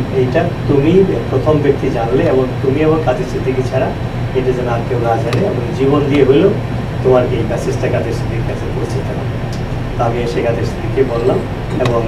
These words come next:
জেনারেল লর্ডরা বললো যে তোমাদের সাথে দেখা করার জন্য ভারতীয় বাহিনীর কয়েকজন officer wireless নিয়ে ভিতরে যাবে, তারা এই coordinate করবে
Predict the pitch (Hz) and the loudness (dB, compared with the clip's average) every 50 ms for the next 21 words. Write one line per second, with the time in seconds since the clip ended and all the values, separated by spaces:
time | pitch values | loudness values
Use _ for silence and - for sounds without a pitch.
0 | - - - - - 127 123 120 127 127 127 131 135 131 135 139 131 143 147 151 | -2 -4 -4 -2 -2 -2 0 0 2 2 4 4 4 4 4 2 2 2 2 2
1 | 175 180 175 - - 147 135 - 127 120 123 123 127 123 - 127 135 135 123 123 | 2 2 2 2 0 0 0 0 0 0 0 2 0 0 0 0 0 0 0 2
2 | 123 123 123 127 135 135 131 127 131 143 156 175 180 151 117 110 113 117 - - | 2 2 2 2 2 2 0 0 0 -2 -2 -2 0 0 0 0 0 0 0 0
3 | 127 - 117 117 120 - - - - - 123 120 120 120 - - - 123 123 - | 0 0 0 -2 -2 -2 -2 -2 0 0 -2 -2 -2 -2 -2 -2 -2 -2 -4 -4
4 | - 117 107 - - - - - - - - - 120 127 131 113 117 127 127 123 | -4 -4 -4 -4 -6 -6 -6 -4 -6 -6 -6 -6 -4 -2 0 2 4 4 4 6
5 | 135 135 131 - - 135 - 131 127 113 147 - - 190 170 - 202 - - 127 | 4 4 4 4 0 0 2 2 4 4 4 2 4 4 4 4 4 4 4 4
6 | 123 123 117 113 113 - - - - - - - 131 127 127 120 117 117 117 - | 4 2 2 0 -2 -2 -2 -2 -4 -2 0 0 0 2 2 0 -2 -2 -2 0
7 | - 123 117 - 110 | 0 0 0 0 0